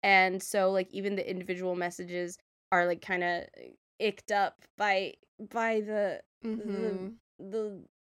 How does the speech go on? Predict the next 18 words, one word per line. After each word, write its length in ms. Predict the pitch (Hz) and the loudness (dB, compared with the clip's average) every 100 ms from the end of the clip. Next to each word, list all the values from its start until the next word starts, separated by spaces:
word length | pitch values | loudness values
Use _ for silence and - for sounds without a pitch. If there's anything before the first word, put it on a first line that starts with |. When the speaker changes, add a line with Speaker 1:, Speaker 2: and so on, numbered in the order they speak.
| 190 | -12
Speaker 1:
big 380 | 208 240 220 202 | 0 2 0 -6
problem. 560 | - - 180 - - - - | -8 -4 -4 -6 -12 -14 -4
Speaker 2:
Yeah, 360 | 220 185 147 - | 2 2 2 0
I 100 | 233 | 0
think, 220 | 277 277 | 0 2
like, 160 | 262 - | 2 8
as 240 | 220 220 | 6 6
I 60 | 233 | 2
was 160 | 220 | 2
reading 300 | 196 208 220 | 4 4 4
it 120 | 196 | 0
this 180 | 202 196 | 0 -4
time, 520 | - 190 185 180 180 - _ _ _ _ | 0 0 2 0 -6 -12 _ _ _ _
I 140 | 220 220 | 6 8
was 180 | 214 220 | 6 2
more 220 | 214 208 | 0 2
interested 600 | 208 214 220 - 214 196 - | 0 -2 -4 0 0 0 -2
in 420 | 214 196 190 190 | -2 -2 -4 -8